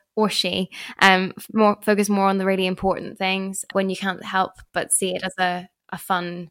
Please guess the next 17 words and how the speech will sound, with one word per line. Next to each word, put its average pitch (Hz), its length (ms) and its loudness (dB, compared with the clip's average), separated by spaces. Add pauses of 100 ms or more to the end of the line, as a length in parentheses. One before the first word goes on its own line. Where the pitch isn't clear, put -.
soap 175 340 -4
opera. 185 580 -2 (600)
I 226 120 0
take 254 320 0
Anush's 226 360 -2
point 180 460 -6
that 190 120 -2
it's 180 140 -6
more 185 240 -2
up 175 120 -4
to - 140 -4
us 175 440 -2
to 196 80 -6
make 185 240 -2
sure 180 240 -4
that 180 160 -8
people 180 640 -4